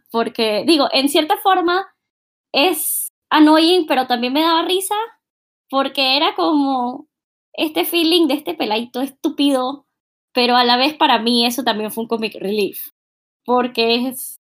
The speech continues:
ex-, exasperante, pero en el, pero de una forma que es graciosa.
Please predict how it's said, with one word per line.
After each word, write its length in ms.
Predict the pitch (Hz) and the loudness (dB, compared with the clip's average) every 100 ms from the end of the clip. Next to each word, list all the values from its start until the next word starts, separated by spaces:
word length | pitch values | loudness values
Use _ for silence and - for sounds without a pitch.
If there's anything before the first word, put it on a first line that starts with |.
| - | -4
ex-, 360 | 285 - - - | -4 -4 -10 -4
exasperante, 920 | 302 - 277 240 254 269 285 339 339 | -4 0 -2 0 0 0 2 0 0
pero 140 | 269 240 | 0 0
en 140 | 226 | 0
el, 200 | 226 220 _ _ _ - | -4 -8 _ _ _ -6
pero 200 | 240 247 | -2 0
de 80 | 254 | 0
una 140 | 302 | 0
forma 420 | 311 302 285 302 | 0 0 2 0
que 100 | 247 | -2
es 60 | 240 | -2
graciosa. 640 | 254 - 247 208 - - | -2 0 0 -2 -10 -20